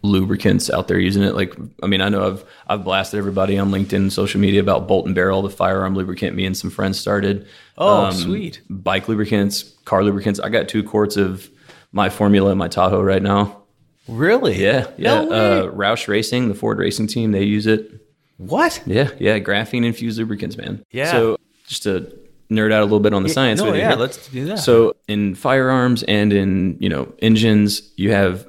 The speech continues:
Speaker 1: metal on metal contacts, right? And
Speaker 2: Yeah.
Speaker 1: the microscopic little nooks and crannies called asperities, the graphene fills in those little nooks and crannies.
Speaker 2: Oh, yeah.
Speaker 1: And over time, that, that repetitive metal on metal contact actually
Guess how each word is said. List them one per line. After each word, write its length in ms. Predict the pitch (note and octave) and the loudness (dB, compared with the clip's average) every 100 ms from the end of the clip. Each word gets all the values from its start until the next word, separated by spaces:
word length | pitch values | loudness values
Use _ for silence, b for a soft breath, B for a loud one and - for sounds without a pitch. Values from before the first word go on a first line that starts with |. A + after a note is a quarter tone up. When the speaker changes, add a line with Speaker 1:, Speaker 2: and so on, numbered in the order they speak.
| - | -12
Speaker 1:
metal 360 | G2+ G#2 G2+ | -4 0 0
on 100 | G2 | 0
metal 180 | F#2+ F2+ | 0 0
contacts, 520 | F2+ F2+ E2 - - | -2 -4 -2 -6 -4
right? 200 | F#2 F#2+ - | -2 -2 -4
And 100 | F2+ | -4
Speaker 2:
Yeah. 220 | G#2 F#2 | -2 -4
Speaker 1:
the 100 | E2+ | -6
microscopic 800 | F#2 A2+ - C3+ - G#2+ G#2+ G#2 | -4 -4 -4 -6 -2 -2 -2 -2
little 180 | G#2+ G2 | 0 2
nooks 240 | G2+ G2+ | 0 -2
and 80 | G2+ | -6
crannies 540 | F#2 F#2+ F#2+ G2 - | -2 -2 -2 -6 -10
called 380 | - F#2+ F#2 - | -2 0 0 -2
asperities, 640 | - - D#3+ C#3+ A2 A#2+ - b b b _ | -10 -2 2 2 2 0 -6 b b b _
the 100 | F#2+ | -8
graphene 880 | G2 A2 A#2+ A#2+ G#2 G2+ G2 F#2 - | -4 -2 0 2 2 4 2 0 -6
fills 520 | - - G#2 G#2 G2+ | -20 0 4 4 4
in 300 | F#2 G2+ G2 | 0 2 4
those 180 | F#2 E2 | 2 0
little 200 | F2 E2+ | -2 -2
nooks 220 | D#2 E2 E2 | -2 -4 -8
and 80 | |
crannies. 200 | - - | -6 -2
Speaker 2:
Oh, 120 | G2 A2+ | 0 2
yeah. 160 | G2+ F#2+ | 0 0
Speaker 1:
And 40 | |
over 200 | G2 F2+ | 0 -2
time, 420 | E2+ C#3 D3+ A#2+ A2 | -2 0 2 4 4
that, 340 | F2+ - - | 2 -2 -6
that 360 | G2+ F#2 - _ _ - | -4 -4 -6 _ _ -10
repetitive 760 | G2+ G2 F#2+ G2 F#2 F#2 - _ - | -2 2 2 4 2 0 -10 _ -4
metal 240 | G#2 F#2 | -2 0
on 80 | D#2+ | 0
metal 180 | E2 C2 | -2 -2
contact 580 | - C#3 B2+ G#2+ G#2+ - B B B | -2 -2 2 2 2 -2 B B B
actually 560 | G#2+ - G2 F#2+ F3+ | -4 0 2 2 -2